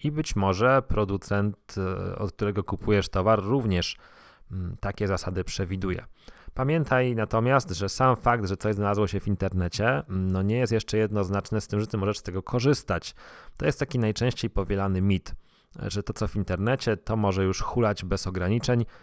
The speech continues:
Bynajmniej tak nie jest, jest wręcz odwrotnie. Dopóki ten ktoś, kto nie wrzucił do internetu, nie powiedział w jakiś sposób, że możesz korzystać, na przykład publikując jakieś warunki licencyjne,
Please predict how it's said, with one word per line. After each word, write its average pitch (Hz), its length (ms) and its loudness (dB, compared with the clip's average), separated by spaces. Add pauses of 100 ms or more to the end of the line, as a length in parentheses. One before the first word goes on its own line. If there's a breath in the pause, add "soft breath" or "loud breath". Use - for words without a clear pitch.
(320 loud breath)
Bynajmniej 104 540 4
tak 85 220 -4
nie 123 80 0
jest, 127 280 2
jest 90 160 -4
wręcz 101 280 0
odwrotnie. 98 640 0
Dopóki 101 480 -4
ten 107 160 0
ktoś, - 280 -2
kto - 160 -6
nie 98 140 0
wrzucił 104 260 -4
do 95 120 2
internetu, 95 540 -2
nie 110 180 2
powiedział 107 580 2
w 82 40 -4
jakiś 90 260 -6
sposób, 95 380 -2
że 85 140 0
możesz 95 300 4
korzystać, 98 680 -2
na 101 160 -2
przykład - 340 -4
publikując 98 480 -2
jakieś 90 220 -4
warunki 92 340 0
licencyjne, 95 680 2